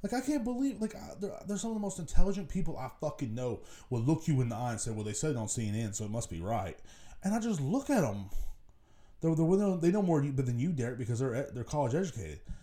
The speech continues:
They know how to fool you better than me. They know how to fucking fool you better than me. They know how to treat you better than me because you're an idiot. They literally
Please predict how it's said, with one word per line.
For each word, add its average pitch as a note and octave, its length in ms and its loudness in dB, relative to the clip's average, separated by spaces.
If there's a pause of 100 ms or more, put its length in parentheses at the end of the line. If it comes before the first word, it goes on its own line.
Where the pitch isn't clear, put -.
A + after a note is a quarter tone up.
(240)
They E3+ 100 4
know G#3 100 4
how G#3 120 2
to D#3 60 0
fool G3 320 2
you A#3 180 6
better A2+ 280 2
than G#2+ 160 0
me. B2 320 0 (600)
They F#3 80 4
know A3+ 100 2
how A#3 100 0
to A3 60 2
fucking G3+ 320 -2
fool G3 360 4
you A#3 160 2
better C#3 260 2
than G#2 160 -2
me. B2+ 120 2
They F3 100 2
know G3 80 0
how G#3+ 120 0
to G3+ 80 0
treat G#3+ 420 -2
you C4 100 4
better D#3 200 4
than B2+ 100 0
me C#3+ 100 2
because F3 240 0
you're D3+ 120 2
an D#3+ 100 -6
idiot. G#3+ 460 6 (440)
They D#3+ 180 4
literally F#3+ 680 4